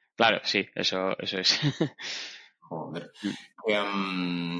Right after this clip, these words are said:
Speaker 2: en, a colación de esto que hablábamos de la natación, me acordaba de, de Sanders, que en dos mil veinte yo creo que dijo de, "Oye, mira, estoy cansado de pelearme todos los años con la natación, me voy a centrar en mejorar todavía más la, la bici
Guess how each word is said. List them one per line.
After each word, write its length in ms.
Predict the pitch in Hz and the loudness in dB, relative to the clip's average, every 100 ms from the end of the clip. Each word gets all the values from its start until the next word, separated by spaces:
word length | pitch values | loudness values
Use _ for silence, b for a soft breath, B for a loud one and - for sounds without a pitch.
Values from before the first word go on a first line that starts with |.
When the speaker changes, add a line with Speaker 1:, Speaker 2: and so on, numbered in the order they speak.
| 101 | -2
Speaker 2:
en, 140 | 110 107 | 0 2
a 220 | 101 98 | 2 2
colación 380 | 107 101 113 117 | 2 2 2 2
de 60 | |
esto 140 | 117 123 | 2 4
que 80 | |
hablábamos 360 | 120 120 117 110 | 6 6 4 2
de 80 | 110 | 2
la 100 | 107 | 2
natación, 360 | 107 107 110 | 2 2 2
me 80 | 110 | 2
acordaba 340 | 95 90 101 107 | 2 4 4 6
de, 320 | 98 92 92 | 4 2 -2
de 160 | 90 87 | -2 0
Sanders, 560 | 107 117 107 101 - | 2 4 4 2 -2
que 100 | - | -4
en 120 | 95 | -2
dos 180 | 92 90 | -2 -4
mil 380 | 95 110 117 110 | -2 0 2 2
veinte 420 | 110 120 117 104 | 2 2 2 2
yo 100 | 101 | 4
creo 140 | 107 107 | 4 4
que 100 | 98 | 2
dijo 220 | 98 92 | 0 2
de, 120 | 90 | 4
"Oye, 140 | 104 101 | 4 4
mira, 180 | 98 | 2
estoy 280 | 90 - 104 | 0 2 2
cansado 580 | 120 113 110 110 98 90 | 2 0 2 4 4 4
de 120 | 90 | 0
pelearme 540 | - 95 92 104 107 - - | 2 4 4 4 0 -2 0
todos 320 | 104 104 104 | 2 4 2
los 260 | 104 - | 0 2
años 540 | 90 85 80 78 - _ b b b b | 2 0 -4 -8 -10 _ b b b b
con 300 | - 92 92 | 0 2 4
la 100 | 90 | 4
natación, 640 | 90 87 85 110 135 117 | 4 2 4 4 2 0
me 100 | 98 | 0
voy 120 | 95 107 | 2 2
a 60 | |
centrar 320 | 113 107 101 | 2 2 4
en 140 | 90 92 | 4 2
mejorar 480 | 92 98 104 113 110 | 0 2 2 2 2
todavía 420 | 117 110 110 98 | 4 6 4 4
más 240 | 92 87 | 4 2
la, 400 | 87 85 80 80 90 | 2 4 2 0 0
la 220 | 87 87 | 2 4
bici 640 | 123 131 175 240 247 B | 4 2 2 2 -2 B